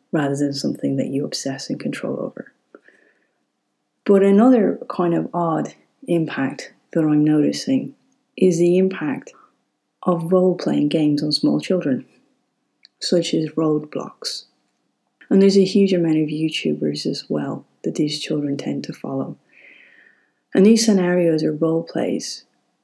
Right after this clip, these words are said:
often appeal to certain personalities. Like, there are always favorite toys for certain children,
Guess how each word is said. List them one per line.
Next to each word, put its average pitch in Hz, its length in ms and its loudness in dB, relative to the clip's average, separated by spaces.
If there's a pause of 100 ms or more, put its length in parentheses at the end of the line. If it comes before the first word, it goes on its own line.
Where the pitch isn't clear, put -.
often 180 420 0
appeal 151 300 -2
to 156 100 -8
certain 151 280 -2
personalities. - 800 -4
Like, 160 320 -6 (600)
there 185 180 6
are 180 80 4
always 180 640 2
favorite 156 480 0
toys 147 640 -2 (140)
for 165 140 0
certain 147 380 -2
children, 143 540 -4